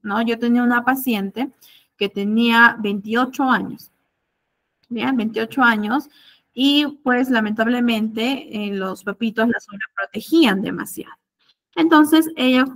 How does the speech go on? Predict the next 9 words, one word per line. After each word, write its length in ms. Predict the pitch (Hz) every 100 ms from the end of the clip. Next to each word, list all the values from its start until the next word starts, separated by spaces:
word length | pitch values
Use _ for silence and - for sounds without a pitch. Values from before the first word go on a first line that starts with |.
| -
comenzó 460 | 277 247 226 226
a 100 | 233
generar 560 | 247 247 233 208 208 233
cierta 640 | - 240 220 220 233 233 226
depresión 920 | 202 202 196 214 - 247 247 320 -
y 120 | 240
también 720 | 226 202 196 214 214 233 226 226
ansiedad. 600 | 208 208 - 311 330 - - _ _ _ _ _ _ _ _ _ -
Entonces, 600 | 277 302 277 269 277